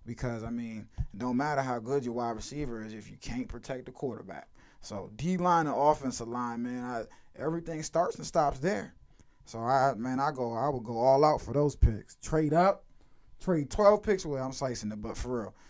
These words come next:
everything starts and stops with the O-line and D-line. If, if those two things ain't clicking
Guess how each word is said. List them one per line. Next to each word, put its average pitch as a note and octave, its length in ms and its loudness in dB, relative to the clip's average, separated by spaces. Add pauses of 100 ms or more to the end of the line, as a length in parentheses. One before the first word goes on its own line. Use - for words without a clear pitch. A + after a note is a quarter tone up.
(120)
everything D#3 480 -4
starts F3+ 320 -4
and F#3 80 -14
stops - 340 0
with D3+ 140 -6
the B2+ 60 -4
O-line D3 440 0
and C3 120 -2
D-line. D3+ 580 -4 (420)
If, G#2 160 -14
if G#2+ 220 -10
those D3+ 240 6
two E3 240 -4
things D#3+ 340 -4
ain't D#3 200 -4
clicking G3+ 400 -2